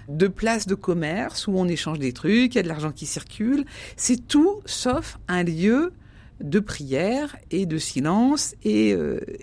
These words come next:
et, et de pensée pour Dieu, en fait. C'est devenu autre chose.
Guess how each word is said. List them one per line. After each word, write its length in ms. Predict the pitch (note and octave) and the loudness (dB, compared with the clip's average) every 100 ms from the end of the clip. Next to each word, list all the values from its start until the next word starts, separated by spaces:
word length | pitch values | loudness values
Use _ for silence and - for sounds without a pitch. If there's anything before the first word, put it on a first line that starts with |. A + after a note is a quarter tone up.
| - | -10
et, 160 | D#3 - | -10 -6
et 100 | F3 | 0
de 120 | F3+ | 0
pensée 420 | G3 G#3 G#3 - G#3+ | 2 2 2 2 0
pour 220 | B3 A3 | 0 0
Dieu, 280 | C4+ F#4+ E4 | 2 2 0
en 80 | |
fait. 420 | - - - - - - - - - | -4 -8 -12 -16 -20 -20 -20 -20 -10
C'est 160 | - | -4
devenu 340 | F3 F3 A3+ C4+ | 0 4 4 6
autre 300 | B3+ - C4 | 4 0 -2
chose. 480 | - G3+ G#3+ E3 | 2 4 4 0